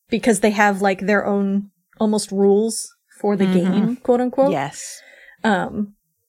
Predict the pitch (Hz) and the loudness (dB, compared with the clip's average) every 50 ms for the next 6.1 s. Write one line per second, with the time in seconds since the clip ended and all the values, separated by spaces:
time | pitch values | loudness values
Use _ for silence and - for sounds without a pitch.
0 | _ _ _ - - 214 180 185 190 - 208 196 202 220 208 - - - _ _ | _ _ _ -4 0 0 0 0 -2 -4 -6 -6 -6 -6 -8 -8 -12 -16 _ _
1 | _ _ _ _ _ _ _ _ _ _ _ _ _ _ _ _ _ _ _ _ | _ _ _ _ _ _ _ _ _ _ _ _ _ _ _ _ _ _ _ _
2 | _ _ _ _ _ _ _ _ _ _ _ _ _ _ _ _ - 240 220 202 | _ _ _ _ _ _ _ _ _ _ _ _ _ _ _ _ -2 0 0 2
3 | 208 208 202 214 240 - 233 233 233 226 233 220 220 220 214 - - 220 202 196 | 2 0 2 0 2 4 4 4 4 2 0 0 0 -4 -4 -4 -6 -6 -4 -2
4 | 202 202 196 208 196 196 196 190 185 185 180 - - - - - - 233 214 214 | -2 -4 -2 -2 -4 -4 -4 -4 -4 -4 -6 -6 -8 -16 -14 -4 -2 0 0 0
5 | 190 185 190 190 196 196 190 185 190 185 - 202 196 180 180 180 190 226 269 294 | 0 -2 -2 -2 -2 -2 -2 -2 -2 -2 -2 -2 -2 -2 -2 -2 -4 -4 -8 -10
6 | - | -12